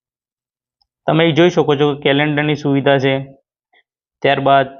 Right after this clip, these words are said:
કોઈ ફાઇલ આપે છે તે અપલોડ કરવી હોય તો તે કરી શકીએ છીએ.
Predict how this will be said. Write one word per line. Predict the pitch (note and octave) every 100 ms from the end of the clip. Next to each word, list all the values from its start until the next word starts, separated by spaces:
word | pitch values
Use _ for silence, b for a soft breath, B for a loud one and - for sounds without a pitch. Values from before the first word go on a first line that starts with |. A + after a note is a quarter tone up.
| -
કોઈ | - C#3+ C#3 C#3 - -
ફાઇલ | C3 C#3
આપે | C3 C#3
છે | C3+ C#3+ A2+ -
તે | B2+
અપલોડ | A#2+ C#3 C3+
કરવી | C3+ C3 C3+
હોય | C3 B2+ B2+
તો | B2 _ C3 C3 B2+
તે | C#3
કરી | C#3 C3+
શકીએ | C3+ B2+ C3 C3
છીએ. | C3 C3 -